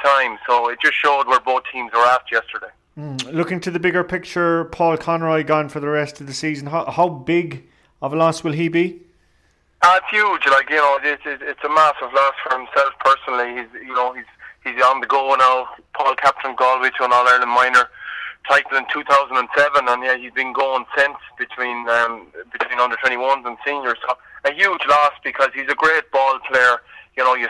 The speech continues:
Speaker 1: saw what he did yesterday when he, he set up a score for himself. He started and finished it, and, uh, he's a big loss. Uh, Peter Cook played very well when he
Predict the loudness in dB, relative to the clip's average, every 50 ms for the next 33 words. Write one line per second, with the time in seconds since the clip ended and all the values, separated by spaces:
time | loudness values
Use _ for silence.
0 | -2 0 2 2 2 0 0 0 -2 -2 -2 -4 -4 0 0 -2 -2 -2 -6 -12
1 | -6 -2 -2 -2 0 -2 -4 -6 -6 -12 -18 _ _ -20 -20 _ _ -18 -6 -4
2 | 0 0 0 0 -2 -8 -8 -4 -4 -2 0 2 0 0 2 -2 -2 -2 -4 -2
3 | 2 2 2 2 2 -2 -8 -14 -4 0 2 2 2 2 -2 -6 -8 -8 -8 -8
4 | -6 -6 -4 -4 -4 -4 -6 -6 -6 -8 -8 _ _ -20 -20 -20 _ _ _ 0
5 | 2 2 2 2 2 0 0 0 0 -4 -6 -4 -4 -4 -2 0 0 -2 0 4
6 | 4 4 4 4 0 -2 -8 -18 -20 -20 -20 -20 -20 _ _ _ 0 2 2 4
7 | 4 2 0 -2 -4 _ -4 0 2 2 2 2 0 0 0 -2 _ 0 0 0
8 | 2 2 4 4 4 4 4 4 4 4 4 2 -2 -4